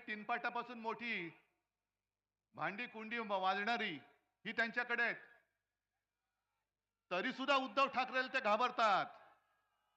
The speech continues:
कारण तुमच्या रूपाने माझ्या भोवती जे एक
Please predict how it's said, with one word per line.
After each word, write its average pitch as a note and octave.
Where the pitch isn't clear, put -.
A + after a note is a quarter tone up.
कारण F#3+
तुमच्या G#3
रूपाने A#3+
माझ्या A3
भोवती A3+
जे A#3
एक A3